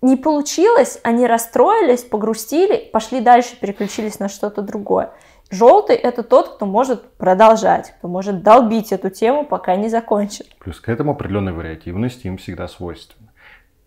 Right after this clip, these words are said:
Speaker 2: И они это делают для чего-то достижения. Те же красные, еще более ранний уровень, чем оранжевые, они делают, потому что делают.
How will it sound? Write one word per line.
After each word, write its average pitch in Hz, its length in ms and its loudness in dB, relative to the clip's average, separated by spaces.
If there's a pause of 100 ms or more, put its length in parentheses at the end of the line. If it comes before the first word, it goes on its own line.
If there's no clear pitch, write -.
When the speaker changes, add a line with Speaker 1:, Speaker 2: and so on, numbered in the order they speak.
(100)
Speaker 2:
И 113 200 -4
они 95 280 -4
это 117 160 -10
делают 98 480 -4
для 87 240 -6
чего-то 87 760 -12 (220)
достижения. 85 760 -8 (600)
Те 104 140 -4
же 82 140 -12
красные, 180 680 -6 (380)
еще 101 500 -10
более 95 300 -8
ранний 92 340 -8
уровень, 90 380 -10
чем 85 220 -14
оранжевые, 123 640 -6 (240)
они 135 160 0
делают, 113 360 0
потому 85 300 -12
что - 160 -20
делают. - 420 -18